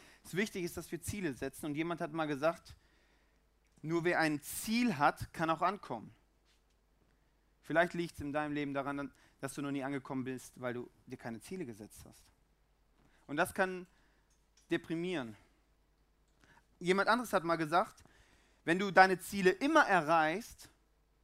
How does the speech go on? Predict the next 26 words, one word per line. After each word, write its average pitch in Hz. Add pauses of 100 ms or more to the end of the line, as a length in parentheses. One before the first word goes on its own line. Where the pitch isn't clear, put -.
(580)
hast 165
du 180
sie 170
wohl 160
zu -
klein 190
gewählt.“ 110 (600)
Und 139
ich 151
glaube, 185
dass 180
wieder 170
beides 170
stimmt. 139 (1040)
Dass 135
wenn 185
du 185
deine 170
Ziele 185
immer 165
erreichst, 190 (220)
dass 143
sie 165
zu -
klein 196
sind, 160